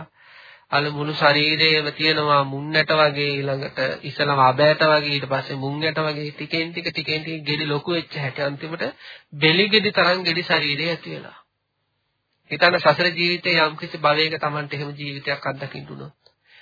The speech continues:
බෙලි ගෙඩි තරම් ගෙඩි ශරීර පුරාම දාලය පැලිලා සැරව ගලනවා. ඇඳගෙන ඉන්න ඇඳුම ඔක්කොම මේකට ඇලිලා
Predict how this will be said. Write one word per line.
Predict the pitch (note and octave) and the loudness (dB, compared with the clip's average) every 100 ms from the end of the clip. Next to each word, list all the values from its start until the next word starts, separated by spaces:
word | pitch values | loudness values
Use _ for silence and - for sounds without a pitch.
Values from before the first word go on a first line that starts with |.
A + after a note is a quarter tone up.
| _ - | _ -10
බෙලි | D3 E3 E3+ G3 | 2 2 4 2
ගෙඩි | E3+ F3 F#3 | 2 2 2
තරම් | F3+ E3 F3 | 4 4 2
ගෙඩි | E3 D#3+ | -2 -2
ශරීර | E3 D#3 D3+ D#3 | 2 2 2 -4
පුරාම | D3+ D3 D3 D3+ D3+ | -4 2 4 4 2
දාලය | C#3 C#3 C#3 C#3 C#3+ | 2 2 2 0 -6
පැලිලා | - C#3 C#3+ D3+ C#3+ C#3+ | -2 0 2 4 4 2
සැරව | D3+ D3 F3+ | -2 0 0
ගලනවා. | E3 C#3 - - - _ _ _ _ _ - - _ | -2 -4 -8 -16 -20 _ _ _ _ _ -20 -20 _
ඇඳගෙන | C#3 D3 E3+ F3 | 2 4 4 2
ඉන්න | F3+ | 2
ඇඳුම | D#3+ E3 F3+ | 2 2 0
ඔක්කොම | E3+ - F3+ F#3 G3 | -2 -2 -2 2 2
මේකට | F#3+ F3 E3+ | 2 0 4
ඇලිලා | E3+ D#3 F3 D#3 | 4 4 2 0